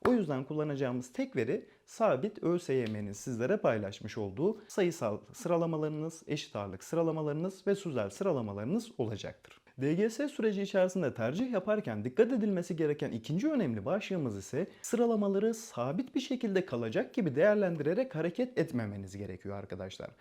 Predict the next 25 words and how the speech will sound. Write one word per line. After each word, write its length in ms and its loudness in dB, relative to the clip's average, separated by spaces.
Bakın 300 0
D 140 2
G 180 0
S 180 -2
süreci 320 0
içerisinde 460 -2
yapılan 400 0
en 220 2
büyük 220 -2
hata 320 2
budur. 200 -2
Örneklerle 580 2
sizlere 360 -2
anlatacağım, 540 0
süreci 380 0
daha 200 2
iyi 180 2
anlayacaksınız. 800 -8
Şimdi 320 2
ilk 240 -2
önce 280 2
sıralaması 640 -2
yükselen 600 2
bölümleri 440 2
değerlendirelim. 680 -2